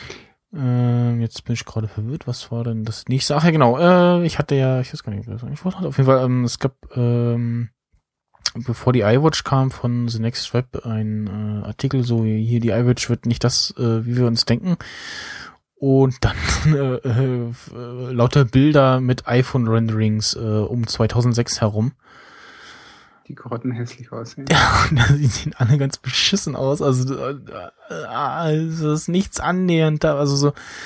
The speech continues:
Speaker 1: so ein paar so von der F-, ich guck gerade noch mal durch.
Speaker 2: Also
Speaker 1: Also
Speaker 2: es gibt da eins,
Speaker 1: ganz
Speaker 2: ähm, das, äh, mit, äh, äh, unten rechts so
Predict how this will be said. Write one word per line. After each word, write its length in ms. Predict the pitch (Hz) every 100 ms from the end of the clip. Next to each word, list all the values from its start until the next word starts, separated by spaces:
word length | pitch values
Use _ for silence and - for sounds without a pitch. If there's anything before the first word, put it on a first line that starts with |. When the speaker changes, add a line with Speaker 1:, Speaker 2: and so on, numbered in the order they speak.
| - - -
Speaker 1:
so 80 | 147
ein 80 | 139
paar 340 | 139 147 170
so 440 | 156 139 - - -
von 240 | - 147
der 80 | 143
F-, 640 | - - - - - - - - - - - - -
ich 100 | -
guck 160 | -
gerade 240 | - 135 131
noch 180 | 127
mal 120 | 139 131
durch. 360 | 135 131 117 - - - -
Speaker 2:
Also 180 | 120 143
Speaker 1:
Also 100 | 151
Speaker 2:
es 40 |
gibt 180 | 160 147
da 120 | 127
eins, 440 | 120 143 175 214 -
Speaker 1:
ganz 240 | 147 -
Speaker 2:
ähm, 580 | 151 156 151 156 156 147
das, 300 | 135 139 -
äh, 440 | 147 143 139 139
mit, 920 | 139 127 131 139 139 - - - - -
äh, 920 | 131 127 123 123 123 120 131 123 123
äh, 60 |
unten 340 | 113 139 135 135
rechts 340 | 139 - -
so 220 | 135 127